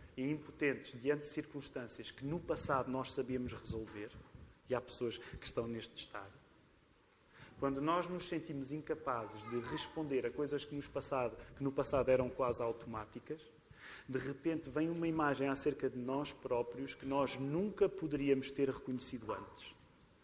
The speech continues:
mas que agora se torna claro. Por isso mesmo, se tu estás, eh, desassossega-, desassossegado, aproveita a tua ansiedade para teres uma ideia mais realista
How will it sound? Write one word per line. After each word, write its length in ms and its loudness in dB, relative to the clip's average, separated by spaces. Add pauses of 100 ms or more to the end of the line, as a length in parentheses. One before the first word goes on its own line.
(280)
mas 160 -2
que 120 2
agora 300 4
se 140 -4
torna 320 -4
claro. 320 -10 (360)
Por 140 0
isso 240 4
mesmo, 280 4
se 140 0
tu 80 -8
estás, 480 4 (320)
eh, 260 10 (420)
desassossega-, 1000 6 (160)
desassossegado, 1120 8 (380)
aproveita 720 6
a 40 6
tua 320 6
ansiedade 640 6 (120)
para 180 8
teres 260 4
uma 160 2
ideia 300 10
mais 300 0
realista 640 -2